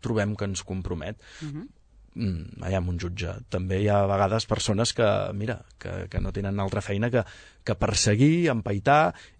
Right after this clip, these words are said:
Speaker 1: i en el cas de les escoles això és molt habitual en el famós ciberbullying, eh? Una de les coses que fan els assetjadors és el rastreig aquest de, a la cerca de material compromès que pugui servir per, eh, assetjar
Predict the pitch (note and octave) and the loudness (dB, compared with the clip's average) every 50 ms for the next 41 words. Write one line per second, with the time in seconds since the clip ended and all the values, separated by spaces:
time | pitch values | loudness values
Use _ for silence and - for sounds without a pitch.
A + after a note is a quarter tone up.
0 | - - A2 G2+ G2+ F#2+ F#2+ F#2+ F#2 F2+ F#2 G2 G2 G2 G2+ G2 G2+ G2 G2+ G2 | -10 -6 -4 -2 0 0 0 0 -2 -2 -2 -2 0 0 0 0 0 0 0 -2
1 | - - F#2+ G2 G#2+ A#2 A2 - - G2+ - G#2 G2 G2+ G#2 G#2 G#2 G2 G2 F#2+ | 0 0 0 0 0 -2 -2 -4 -4 -4 -2 -2 2 4 4 4 4 2 0 -2
2 | F#2+ F#2+ F#2+ G2 G2 G2+ A2 A2+ G#2+ G2 F2+ - F#2 F#2 G2 G2+ - - - - | -4 -4 -4 -4 -2 -2 0 -2 -2 -2 -4 -4 -2 -2 -2 -2 -4 -8 -8 -6
3 | - - - A2+ G#2 F#2+ F2+ F2+ G2 B2+ D#3+ C3 G#2+ G2 G#2+ C3 E3+ E3+ A#2+ G#2+ | -2 0 2 2 2 0 0 0 2 4 4 4 2 0 0 0 0 2 2 0
4 | G#2+ G#2+ G2+ - - A2 G#2 G#2+ - G#2+ - - G#2+ G#2+ G#2+ A2 - - G#2 G2+ | 0 -2 -2 -2 -2 -2 -2 -2 -4 -4 -4 -4 -4 -4 -4 -4 -6 -6 -4 -4
5 | A2+ A2 B2 D#3 D#3 - - - - - - - - A#2+ C3+ - - - - - | -2 0 0 0 -2 -4 -10 -18 -20 -20 -16 -4 -2 0 0 0 -2 -8 -16 -20
6 | - - - - C#3 C#3+ C#3+ B2+ A2 G#2 F#2+ F#2+ - - - - C#3 C#3+ - - | -20 -6 2 4 6 6 6 6 4 2 2 4 4 4 4 4 4 6 6 4
7 | - G#3+ - - - - - A2 - A#2 A2+ A#2+ C3+ C#3+ D3+ C3 A2+ A2 G#2+ G#2+ | 2 -2 -6 -12 -10 -8 -6 -4 -2 -2 -2 -2 2 2 4 4 4 4 2 0
8 | - - - _ _ _ _ _ _ _ _ - B2 A#2+ G#2+ G#2 - B2+ B2 - | -4 -6 -10 _ _ _ _ _ _ _ _ -2 2 2 2 4 4 2 2 4
9 | D3 D#3 D3 C3 A2 A2 G#2+ G#2+ A2 B2 - - C#3+ C#3+ D3 C3 A#2+ A2+ A2+ A2 | 4 4 4 4 2 2 2 2 2 0 0 2 2 2 4 4 4 4 4 4
10 | A2 B2 E3 - - - - B2 G2+ - G#2+ G2+ G2+ A#2 A#2+ - - C3+ A#2+ G#2+ | 2 0 -2 -6 -8 -4 -2 -2 0 0 -2 -2 -2 -2 -2 0 0 0 0 0
11 | G#2 A2+ C3+ - - - - - - _ _ - G#2+ G#2 - - - - B2+ A2 | 0 -2 -2 -4 -6 -14 -20 -20 -20 _ _ -2 0 0 -2 -6 -6 -4 -2 0
12 | G2+ G2 F#2+ F#2+ F#2+ F#2 - - G#2 - G2+ F#2+ F#2 F#2+ F2+ F#2 G2 G#2+ - - | 0 0 0 -2 -4 -6 -4 -4 -4 -2 -2 -2 -2 0 0 0 0 -2 -4 -4
13 | F#2+ F#2+ F#2 - - - - | -6 -8 -8 -8 -10 -12 -14